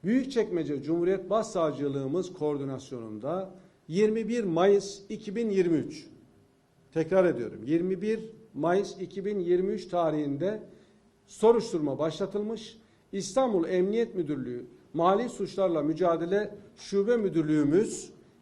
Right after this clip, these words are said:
yirmi Haziran iki bin yirmi üç tarihinden itibaren kapsamlı proje çalışmalarını yürütmüş, tamamlamıştır.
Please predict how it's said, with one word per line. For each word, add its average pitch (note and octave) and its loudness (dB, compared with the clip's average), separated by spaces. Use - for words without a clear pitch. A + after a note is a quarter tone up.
yirmi A3 2
Haziran D#3+ 0
iki G#3 -6
bin G#3+ -2
yirmi G3+ -4
üç A#3+ -8
tarihinden E3 0
itibaren D#3 -2
kapsamlı F3+ 0
proje E3+ -2
çalışmalarını F3 -2
yürütmüş, G3 -2
tamamlamıştır. D3 -2